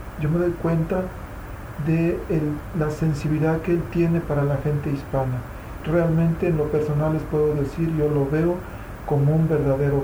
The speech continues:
padre. Entonces, Betty, por favor, cuando lo veas, dígale a nombre de toda la gente que de alguna manera ha sido beneficiada por,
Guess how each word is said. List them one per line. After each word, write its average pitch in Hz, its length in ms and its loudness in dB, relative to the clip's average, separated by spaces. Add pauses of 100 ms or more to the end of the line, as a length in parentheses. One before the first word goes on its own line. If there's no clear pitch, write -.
padre. 127 300 0 (680)
Entonces, 143 480 0 (600)
Betty, 143 240 0
por - 160 -8
favor, 143 220 0
cuando 139 220 0
lo 135 140 2
veas, 151 220 0
dígale 143 320 2
a 131 60 0
nombre 180 420 0 (480)
de 151 80 0
toda 151 280 0
la 147 180 0
gente 147 360 0 (120)
que 143 80 -2
de 139 140 2
alguna 143 280 0
manera 143 360 2
ha 139 40 0
sido 147 380 0
beneficiada 135 880 0 (720)
por, 131 180 2